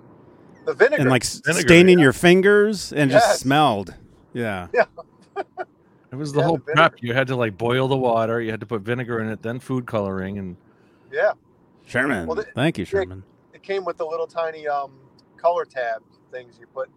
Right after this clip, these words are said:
Speaker 3: Right.
Speaker 1: in the, in the mugs or whatever.
Speaker 3: And the little egg holder, too, where you could, like, hold it and dip it in, like, the metal.
Speaker 1: Yeah, the,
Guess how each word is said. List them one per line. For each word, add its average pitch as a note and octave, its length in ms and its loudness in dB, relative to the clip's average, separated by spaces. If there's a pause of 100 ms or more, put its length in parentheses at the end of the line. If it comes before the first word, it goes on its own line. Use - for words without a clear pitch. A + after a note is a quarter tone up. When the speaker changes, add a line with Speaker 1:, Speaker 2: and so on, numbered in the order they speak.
Speaker 3:
Right. G2+ 320 -10 (160)
Speaker 1:
in B2+ 100 -20
the, B2+ 140 -10
in C#3+ 160 -14
the B2+ 80 -14
mugs C3+ 480 2
or A#2 60 -20
whatever. G#2+ 380 -6
Speaker 3:
And C3+ 140 -8
the C3+ 60 -6
little D3+ 240 -2
egg C#3 200 2
holder, G#2 360 -6
too, B2 260 -4
where F#2 140 -8
you F#2 100 -10
could, F2+ 160 -14
like, F#2 160 -12
hold G#2+ 240 -8
it F#2+ 140 -12
and F#2 120 -16
dip F#2 220 -16
it F#2 60 -12
in, F#2+ 160 -12
like, F2 160 -18
the F#2 60 -18
metal. F#2 280 -8
Speaker 1:
Yeah, B3 240 4
the, F3 160 -6